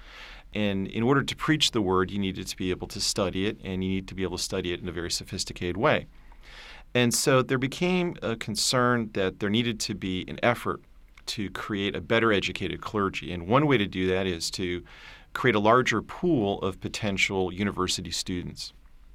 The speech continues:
And Londoners, uh, through these livery companies, became interested in this because in the, particularly in the sixteenth century,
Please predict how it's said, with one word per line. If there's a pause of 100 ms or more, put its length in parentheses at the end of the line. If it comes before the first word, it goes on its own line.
(540)
And (580)
Londoners,
uh,
through
these
livery
companies,
became
interested
in
this
because (760)
in
the,
particularly
in
the
sixteenth
century,